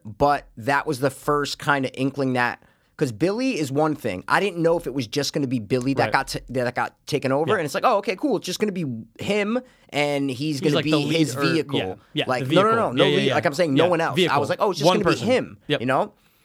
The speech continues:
Speaker 1: And no, it turns out once Heather, I said, "Okay, so I guess we're taking over people.
Speaker 2: Yeah.
Speaker 1: Let's see how Stranger Things does it."
Speaker 2: Right.
Speaker 1: End of episode two.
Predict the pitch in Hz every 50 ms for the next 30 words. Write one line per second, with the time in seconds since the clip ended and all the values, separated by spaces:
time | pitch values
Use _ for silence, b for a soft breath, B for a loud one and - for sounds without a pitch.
0 | b b - - - 127 135 135 139 139 135 131 131 - - - 117 117 120 131
1 | 120 107 95 87 78 117 - - 135 131 117 120 127 123 110 120 127 123 - 127
2 | 127 104 92 117 - 120 120 113 - 127 107 - - 101 104 110 107 - - 104
3 | - 127 104 - 110 104 87 78 80 - - 117 - - 98 - 127 117 - 127
4 | 135 131 - - 131 113 117 113 - - 110 101 90 - - 98 92 87 101 92
5 | - - 71 - - _ _ - 127 131 127 120 110 110 _ _ 113 117 120 113
6 | 101 110 98 - 98 - 101 87 - 107 76 -